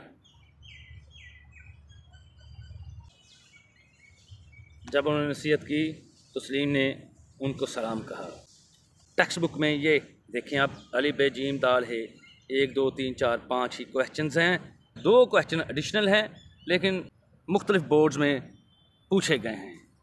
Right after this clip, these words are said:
ये दो question जो हैं ये मुख्तलिफ boards में पूछे गए हैं। सलीम जब घर में दाखिल हुआ तो हज़रत बी क्या कर रही थी? यहाँ थी लिखा हुआ, एहतरामन थी, अगर कर देते तो no problem।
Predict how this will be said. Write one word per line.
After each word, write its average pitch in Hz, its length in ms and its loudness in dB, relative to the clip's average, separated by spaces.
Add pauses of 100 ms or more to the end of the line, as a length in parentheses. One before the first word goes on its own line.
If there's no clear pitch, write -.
ये 151 140 0
दो 175 220 4
question 170 400 0
जो 143 100 0
हैं 147 220 0 (440)
ये 151 60 -2
मुख्तलिफ 156 320 -4
boards 135 320 4
में 165 380 -2 (120)
पूछे 156 260 -2
गए 123 120 -4
हैं। - 240 -14 (1160)
सलीम 185 560 2
जब 147 220 2
घर 151 220 2
में 160 140 -2
दाखिल 139 260 2
हुआ 143 200 4
तो 143 180 2
हज़रत 143 260 2
बी 135 160 -2
क्या 156 380 6
कर 143 160 2
रही 147 260 0
थी? 131 540 -6
यहाँ 160 180 -2
थी 151 240 -10
लिखा 156 200 -2
हुआ, 156 120 4
एहतरामन 139 420 -2
थी, 147 220 -8 (480)
अगर 131 160 -4
कर 139 180 4
देते 156 220 -2
तो 143 120 -2
no 143 200 0
problem। 156 360 2